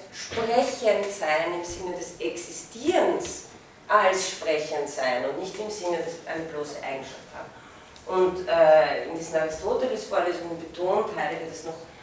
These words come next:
viel stärker, als es vielleicht in seiner Zeit, äh, vorhanden ist, dass, ähm, das Miteinander sprechend sein, der Vollzug, der ursprüngliche Vollzug des, des,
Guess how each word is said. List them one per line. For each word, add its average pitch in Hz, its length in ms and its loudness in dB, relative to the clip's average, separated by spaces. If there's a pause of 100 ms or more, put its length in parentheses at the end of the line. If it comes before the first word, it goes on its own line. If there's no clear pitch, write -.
viel - 100 -10
stärker, - 500 0
als 165 160 -2
es - 140 -10
vielleicht 139 320 -10
in 139 60 -14
seiner 135 340 -10
Zeit, - 420 -6 (500)
äh, 175 220 0
vorhanden 175 460 0
ist, 175 200 -2
dass, 160 180 -6 (400)
ähm, 160 560 2 (420)
das 185 260 -4
Miteinander 170 1120 4
sprechend 160 680 -2
sein, 123 280 -6 (800)
der 170 200 2
Vollzug, 202 720 -2 (680)
der 190 220 2
ursprüngliche 247 520 4
Vollzug 202 540 2
des, 180 200 -4 (340)
des, 170 320 -6